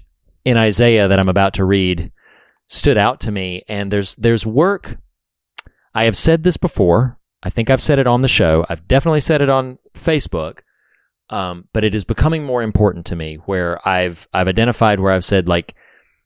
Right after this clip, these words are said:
I think some people are always in their faith trying to keep people out,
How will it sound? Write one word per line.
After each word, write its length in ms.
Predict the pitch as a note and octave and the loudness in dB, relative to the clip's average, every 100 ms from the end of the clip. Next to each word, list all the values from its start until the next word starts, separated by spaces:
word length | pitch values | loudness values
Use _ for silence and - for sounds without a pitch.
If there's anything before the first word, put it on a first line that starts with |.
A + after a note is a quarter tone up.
| _ _ _ | _ _ _
I 100 | A2+ | -2
think 240 | A2 B2+ A2+ | 0 -2 -2
some 240 | - C#3 | -2 0
people 300 | C#3+ D3 C3 | 0 0 4
are 160 | A2+ G2+ | 4 4
always 640 | A2 A#2 A#2+ A#2 A2+ - | 4 6 6 4 2 -2
in 160 | A#2 G#2 | -2 0
their 120 | G2+ | 0
faith 460 | - G#2 G#2+ - - | 2 2 2 0 -6
trying 480 | - G#2 G2+ G2+ F#2 | 0 0 0 -4 -4
to 440 | - G2 F2+ F2 | 0 0 0 -4
keep 240 | - A2 - | -2 -2 0
people 260 | G#2+ - | 0 2
out, 360 | F2+ A2+ D3+ | 2 2 0